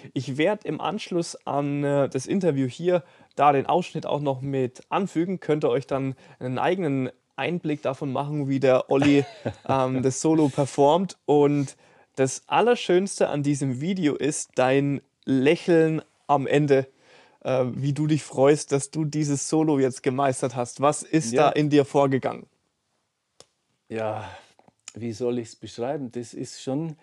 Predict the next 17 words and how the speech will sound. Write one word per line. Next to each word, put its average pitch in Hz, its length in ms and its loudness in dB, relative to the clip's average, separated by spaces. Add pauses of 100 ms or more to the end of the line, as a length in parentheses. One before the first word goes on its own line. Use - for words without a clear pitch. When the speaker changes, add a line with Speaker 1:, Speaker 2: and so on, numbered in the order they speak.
(1400)
Speaker 2:
etwas, 151 760 2 (680)
ja, 135 320 -14
wie 131 80 -8
soll 143 180 -6
ich 139 80 -6
sagen, 160 360 -4 (1080)
womit 175 440 2
man 160 100 0
sich 175 160 -6
vielleicht 151 340 2
selbst - 640 0
dann 151 220 0
überrascht 143 680 0
hat, 175 240 0
weil 160 180 -2
man 160 160 -6
sich's 160 500 -8